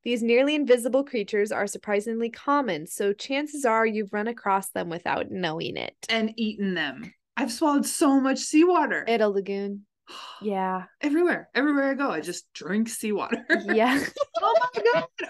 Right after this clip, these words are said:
Speaker 2: Okay, so have you ever heard that, like, the average person eats eight spiders in their sleep?
Speaker 1: Mm-hmm.
Speaker 2: So, like, that's not even including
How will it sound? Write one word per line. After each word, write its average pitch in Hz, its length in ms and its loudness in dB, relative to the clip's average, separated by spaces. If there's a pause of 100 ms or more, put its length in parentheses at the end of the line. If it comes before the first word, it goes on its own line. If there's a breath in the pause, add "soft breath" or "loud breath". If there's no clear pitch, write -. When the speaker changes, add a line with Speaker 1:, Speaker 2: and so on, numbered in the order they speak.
Speaker 2:
Okay, 370 180 4
so 359 200 4
have 311 100 2
you 381 180 8
ever 453 220 0
heard 311 440 0 (420)
that, 240 320 4
like, 214 540 0
the 226 200 -6
average 214 420 -2
person 208 400 -4
eats 202 180 -4
eight 202 240 0
spiders 185 440 -2
in 190 80 -6
their 180 120 -4
sleep? 185 420 -8
Speaker 1:
Mm-hmm. 269 580 -2 (340)
Speaker 2:
So, 208 400 0
like, 175 320 -2 (600)
that's 185 380 -6
not 202 140 -2
even 180 180 -6
including 170 800 -6